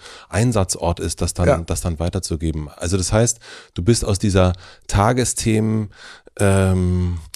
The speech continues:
Speaker 1: ich bin der Moderator, du bist, also wo du's,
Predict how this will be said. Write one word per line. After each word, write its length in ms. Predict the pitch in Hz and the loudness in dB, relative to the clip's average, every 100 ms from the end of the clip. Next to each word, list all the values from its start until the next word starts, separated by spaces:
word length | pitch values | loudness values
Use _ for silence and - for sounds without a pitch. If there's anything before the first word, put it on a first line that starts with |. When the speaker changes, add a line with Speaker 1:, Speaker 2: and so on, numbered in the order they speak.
| - - | -18 -10
Speaker 1:
ich 160 | - | -6
bin 160 | - 98 | 0 2
der 80 | 92 | 4
Moderator, 920 | 87 85 76 76 107 - 120 120 123 - - - | 4 4 2 0 -2 2 2 2 -2 -10 -12 -4
du 100 | 87 | 0
bist, 340 | 110 - - | 0 0 -4
also 200 | 85 85 | -2 0
wo 140 | 85 | 2
du's, 260 | 90 85 - | 2 0 -4